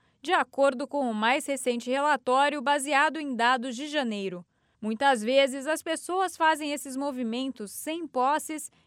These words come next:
e em áreas onde até mesmo os serviços mais básicos foram afetados pelo conflito.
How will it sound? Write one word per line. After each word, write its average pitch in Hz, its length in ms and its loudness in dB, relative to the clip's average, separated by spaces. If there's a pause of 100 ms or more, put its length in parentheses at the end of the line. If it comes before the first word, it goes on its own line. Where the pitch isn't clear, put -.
e 392 140 -10
em 302 100 -4
áreas 294 380 4
onde 302 180 -4
até 330 320 2
mesmo 311 420 -2
os 294 80 -8
serviços 214 600 -4
mais 269 460 0
básicos 254 760 2 (220)
foram 277 480 4
afetados 226 640 0
pelo 226 220 -2
conflito. 220 760 -4